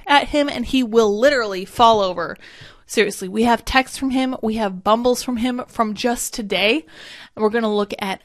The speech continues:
the ways that people disapprove of him, and it's not going to be difficult to run against him, but you have to actually run against him.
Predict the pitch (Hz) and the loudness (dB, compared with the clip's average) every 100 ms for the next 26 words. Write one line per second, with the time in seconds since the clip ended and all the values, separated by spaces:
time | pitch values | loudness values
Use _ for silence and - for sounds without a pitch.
0 | _ 220 196 196 202 202 - 170 - - | _ 0 2 4 4 2 -2 -8 -4 -2
1 | 233 214 220 - 214 240 254 277 262 294 | 0 0 -2 -6 -6 -4 -4 -4 -4 -4
2 | 302 - 233 220 202 _ _ 233 233 240 | -4 -6 -4 -4 -6 _ _ 0 2 2
3 | 262 285 330 311 277 214 285 359 - 247 | 2 2 0 0 -2 0 -2 -2 -2 -2
4 | 208 - 202 208 254 269 208 214 226 202 | -2 -6 -2 0 0 -4 -8 -8 -8 -10
5 | - 247 302 320 339 370 311 320 - 294 | -6 0 0 2 0 2 2 2 2 0
6 | 247 285 285 262 233 262 277 - - 202 | 4 4 4 -4 2 2 2 -2 -4 -4
7 | - 214 | -4 -8